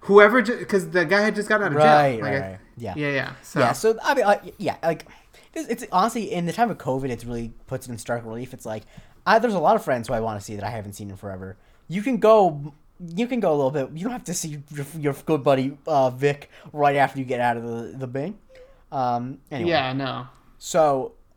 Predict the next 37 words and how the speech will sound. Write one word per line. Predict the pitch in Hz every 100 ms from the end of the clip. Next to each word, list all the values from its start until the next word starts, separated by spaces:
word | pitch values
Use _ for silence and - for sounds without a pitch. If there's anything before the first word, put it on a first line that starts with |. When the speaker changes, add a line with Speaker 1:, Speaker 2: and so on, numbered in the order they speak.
| _ _ _ -
Speaker 2:
uh, | 123 -
Eddie | 190 190
asks | 156 131
the | -
questions, | 113 107 113 110 107 - _ _ _ -
and, | 123 117 113 120 117
uh, | - 117 113
he's | 123
like, | 120 110
he's | 147 135
holding | - 175 180 175
the | 143
back | 135 139
of |
his | 123 123
neck | 107 - _ _ _
to, | -
like, | 127 117
see | 143
if | 123
he's | 113
lying, | 110 113 95 90 98 _ _ _ _ _ 131
and | 123 139
he |
believes | 143 143 - 143
Speaker 1:
Mm-hmm. | 143 107
Speaker 2:
him | 98
that | 120
he | 120
doesn't | 120 117
know | 104
where |
Blanchard | 101 101 95 95
is. | 87 90 - _ _ _ _ _ _ - - - _ _ _ - - _ _ _
And, | 123 117 113 113 -
um, | 117 110 107 104 104 - _ _ _ _ _ _ _ -
uh, | 107 98 92